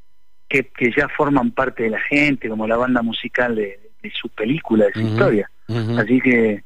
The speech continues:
Speaker 1: yo agradecido que tengo muchas y eso me da la posibilidad de poder este, ir renovándome y tocando y acercándome a la gente y,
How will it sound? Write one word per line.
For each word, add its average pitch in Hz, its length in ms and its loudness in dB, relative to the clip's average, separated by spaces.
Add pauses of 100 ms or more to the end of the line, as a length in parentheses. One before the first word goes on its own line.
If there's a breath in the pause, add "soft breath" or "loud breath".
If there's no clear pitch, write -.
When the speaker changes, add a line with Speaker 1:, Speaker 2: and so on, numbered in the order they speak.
(360 loud breath)
Speaker 1:
yo 135 160 2
agradecido 143 640 0
que 135 80 0
tengo 135 240 0
muchas 170 480 0
y 143 60 -4
eso 131 160 -4
me 127 80 2
da 131 100 4
la 123 80 2
posibilidad 123 420 0
de 135 80 0
poder 117 320 0 (640)
este, 120 220 -2
ir 135 220 4
renovándome 143 880 2
y 147 120 2
tocando 143 420 -2
y 135 60 6
acercándome 127 520 0
a 123 40 2
la 117 60 0
gente 151 480 2
y, 113 180 0